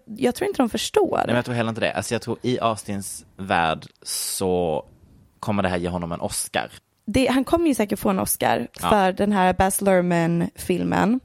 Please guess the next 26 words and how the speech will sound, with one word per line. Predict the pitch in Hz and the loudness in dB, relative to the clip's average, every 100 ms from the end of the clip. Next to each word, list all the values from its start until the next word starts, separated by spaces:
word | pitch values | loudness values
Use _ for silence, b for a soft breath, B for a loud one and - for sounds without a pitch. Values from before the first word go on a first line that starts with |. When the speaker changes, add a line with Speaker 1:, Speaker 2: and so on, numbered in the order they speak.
| - B - | -8 B -6
Speaker 2:
Om | 92 | -4
Elvis. | 65 55 - - | -4 -6 -6 -2
Speaker 1:
Men | 240 226 214 220 | 2 2 2 2
han | 240 233 | 0 2
kommer | 254 | 2
ju | 233 | 2
inte | 208 | 0
få | 240 220 | 0 2
en | 202 - 202 | 2 0 -2
Oscar | 214 - - 185 180 | -2 -4 0 2 2
för | - - 190 180 170 170 | -2 0 2 4 4 2
att | 170 180 - | 2 0 -2
han | 190 180 | -2 -2
fortfarande | - - - 196 175 170 170 165 - - - | -2 -6 0 2 4 2 0 0 0 -4 -2
pratar | 196 170 180 - 180 170 | 0 0 -2 -2 -2 0
som | 185 180 | -2 -2
Elvis | 175 175 | -2 -4
Presley | - 190 190 - 180 - - | -2 -2 -2 -2 -2 -2 -2
i | 175 170 175 - _ _ _ _ _ _ | 0 2 0 -2 _ _ _ _ _ _
promotional-turnén. | - 190 175 165 - 170 165 180 - 214 262 202 - 220 - - | -2 0 0 0 -2 0 0 -2 -4 0 0 0 -4 -6 -8 -4
Speaker 2:
Nej, | 120 120 117 B B | 0 0 -2 B B
jag | 135 143 | -4 -4
undrar | 156 127 104 | -4 -2 -2
om | 113 | -2
han | 127 135 120 117 | -2 -4 -4 -4
kanske, | 117 117 120 | -4 -2 -2